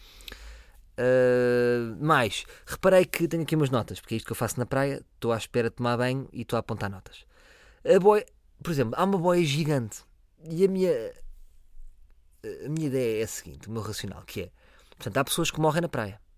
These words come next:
Sei que a Caparica está tudo bem, mas de repente morrem duas ou três pessoas por ano lá na praia, não é? Calculo. Eh, tá ali uma boia gigante. Acham que é sítio para estar a brincar ao mesmo tempo?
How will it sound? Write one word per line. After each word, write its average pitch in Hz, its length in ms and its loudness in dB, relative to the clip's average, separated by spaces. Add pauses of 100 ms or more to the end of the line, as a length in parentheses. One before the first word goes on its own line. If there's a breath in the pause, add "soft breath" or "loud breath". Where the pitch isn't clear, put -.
Sei - 160 -14
que 117 80 -14
a - 40 -16
Caparica 101 300 -10
está 113 120 -6
tudo 123 180 -6
bem, 147 180 2
mas 180 120 -4
de - 80 -10
repente 120 300 -6
morrem 135 280 0
duas 139 140 2
ou 139 60 0
três 139 160 -4
pessoas 139 200 -2
por 131 160 -2
ano 131 180 0
lá 120 120 -2
na 117 80 -4
praia, 95 240 -12
não 101 100 -10
é? 110 120 -12 (320)
Calculo. 104 360 -8 (1120 soft breath)
Eh, 139 340 6
tá 190 120 6
ali 208 120 4
uma 185 160 4
boia 151 380 8
gigante. 110 560 -4 (340)
Acham 196 440 2
que 175 220 0
é 165 60 4
sítio 165 340 -2
para 170 100 2
estar 165 180 4
a 151 60 6
brincar 135 440 -2 (600)
ao 127 80 -4
mesmo 131 240 -2
tempo? 107 260 -6